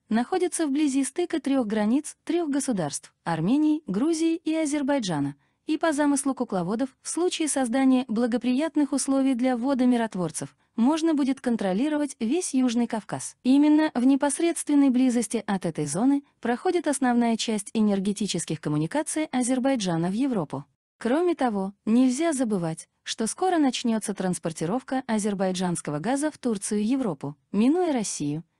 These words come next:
И эта ветка также проходит вблизи этой зоны, отметил полковник. По его словам, Ереван уже четко осознал, что Баку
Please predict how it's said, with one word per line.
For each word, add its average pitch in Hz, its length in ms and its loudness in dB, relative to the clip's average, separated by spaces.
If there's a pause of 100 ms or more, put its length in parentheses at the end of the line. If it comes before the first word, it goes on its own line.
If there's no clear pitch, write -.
(120)
И 208 120 -2
эта 294 260 -2
ветка 294 320 -2
также 233 300 -2
проходит 214 480 -2
вблизи 208 400 0
этой 233 320 -6
зоны, 160 420 -2
отметил 311 480 -2
полковник. 156 720 -4
По - 80 -2
его 269 300 2
словам, 196 600 0
Ереван 269 500 2
уже 294 180 0
четко 262 380 -4
осознал, 170 500 -2 (220)
что - 240 -4
Баку 196 400 -2